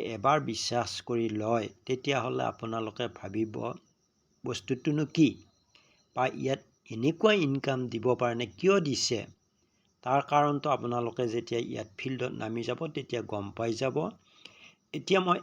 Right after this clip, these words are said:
<coughs> কেনেকুৱা ইনকাম, ধৰা মই বাৰশ আঠ টকা ইনভেষ্ট কৰিলে কিমান টকা ইনকাম হয়, মই সেইটো <coughs> এখন চাৰ্টৰ সহায়ত দেখুৱাই দিম। কিন্তু তাৰ আগতে মই কৈ লওঁ, মই যে ইমান টকা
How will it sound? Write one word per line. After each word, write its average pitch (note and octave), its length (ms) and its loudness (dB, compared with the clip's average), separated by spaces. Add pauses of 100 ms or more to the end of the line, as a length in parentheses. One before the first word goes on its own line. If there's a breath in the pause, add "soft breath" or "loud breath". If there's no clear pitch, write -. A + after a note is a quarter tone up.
<coughs> - 380 2
কেনেকুৱা G#3 500 4
ইনকাম, C3 440 0
ধৰা A#2 240 2
মই C#3 260 0
বাৰশ A#2 280 2 (200)
আঠ A#2 100 -8 (140)
টকা C#3 260 -2 (680 loud breath)
ইনভেষ্ট A#2+ 520 0
কৰিলে A#2+ 420 4 (480)
কিমান F#3 320 -2
টকা F#3+ 300 -2 (180)
ইনকাম B2 440 -2
হয়, A2 200 -2 (600 loud breath)
মই B2 200 -2
সেইটো C3+ 300 0 (1040)
<coughs> G#3 260 4
এখন C3 280 2
চাৰ্টৰ C#3 360 2
সহায়ত B2 300 0
দেখুৱাই B2+ 400 -8
দিম। G#3+ 180 0 (720 soft breath)
কিন্তু E3 260 2
তাৰ E3 220 6
আগতে E3 340 2 (280)
মই B2 200 -4
কৈ C3+ 240 2
লওঁ, A#2+ 140 -2 (100)
মই C#3 400 0
যে F3 100 4 (160)
ইমান B2 300 -4
টকা C3 240 -2